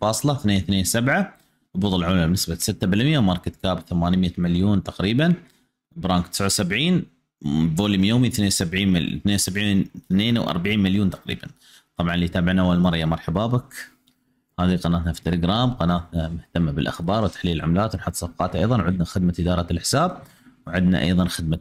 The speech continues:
الاكتتاب والعملات الاستثمارية. طبعًا لو نيجي نشوف هذا شرط عملتنا على شمعة اللي هو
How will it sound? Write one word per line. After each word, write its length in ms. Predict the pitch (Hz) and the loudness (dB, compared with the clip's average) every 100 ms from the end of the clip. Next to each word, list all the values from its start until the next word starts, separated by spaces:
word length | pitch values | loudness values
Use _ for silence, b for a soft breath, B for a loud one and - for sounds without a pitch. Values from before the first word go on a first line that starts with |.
| - | -6
الاكتتاب 1040 | - - 50 - - - 98 - 120 135 98 | -14 -10 -6 -4 -6 -4 -6 -2 -2 0 2
والعملات 540 | 87 82 90 101 - | 2 4 2 2 -2
الاستثمارية. 880 | - - - 92 76 62 50 - - B B B _ | -4 -4 -4 -4 -4 -4 -4 -10 -16 B B B _
طبعًا 220 | 92 90 | 0 2
لو 100 | 95 | 2
نيجي 140 | 127 | 2
نشوف 300 | 170 - 104 | 2 0 0
هذا 180 | 110 90 | 0 0
شرط 260 | 87 104 - | 0 -4 -2
عملتنا 560 | 82 101 127 101 113 | 2 2 2 2 2
على 320 | 139 90 82 80 | 2 2 0 0
شمعة 640 | - 113 87 85 131 - - | 0 0 2 0 -2 -4 -6
اللي 320 | 85 85 85 87 | -2 0 0 0
هو 480 | 117 123 123 117 | 2 2 2 0